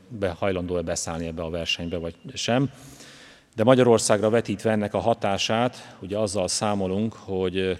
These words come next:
két-háromezer olyan vállalkozásunk lehet majd a magyar gazdaságban, akit érinthet ennek a globális minimumadónak a bevezetése. Természetesen a magyar kormány mindent meg fog tenni,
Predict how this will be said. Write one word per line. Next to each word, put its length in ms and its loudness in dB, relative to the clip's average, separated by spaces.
két-háromezer 840 -4
olyan 200 -4
vállalkozásunk 840 -6
lehet 420 -4
majd 340 -6
a 100 -12
magyar 260 -4
gazdaságban, 720 -6
akit 280 -14
érinthet 640 -8
ennek 240 -8
a 80 -6
globális 480 -4
minimumadónak 920 -4
a 160 -2
bevezetése. 800 -4
Természetesen 680 4
a 40 0
magyar 260 2
kormány 320 0
mindent 280 -2
meg 120 -4
fog 220 -6
tenni, 460 0